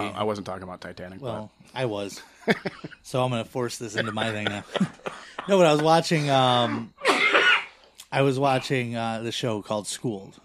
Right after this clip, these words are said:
Speaker 2: It's,
Speaker 1: Mm-hmm.
Speaker 2: uh, a spin-off from the Goldbergs. So
Speaker 1: Okay.
Speaker 2: it's set in, like, early nineties.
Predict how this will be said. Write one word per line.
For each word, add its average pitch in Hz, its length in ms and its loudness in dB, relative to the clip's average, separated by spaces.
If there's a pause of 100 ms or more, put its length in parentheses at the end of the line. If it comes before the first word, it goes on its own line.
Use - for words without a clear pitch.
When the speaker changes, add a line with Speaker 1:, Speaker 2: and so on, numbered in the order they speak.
Speaker 2:
It's, 117 320 -8
Speaker 1:
Mm-hmm. 113 500 -4
Speaker 2:
uh, - 40 -16
a 127 40 -14
spin-off 117 580 0
from 117 180 -4
the 107 100 -4
Goldbergs. 117 580 -4 (640)
So - 180 0
Speaker 1:
Okay. 120 120 2
Speaker 2:
it's 113 80 0
set 139 160 -2
in, 139 60 -8
like, 120 380 -6
early 127 280 -2
nineties. 107 600 -6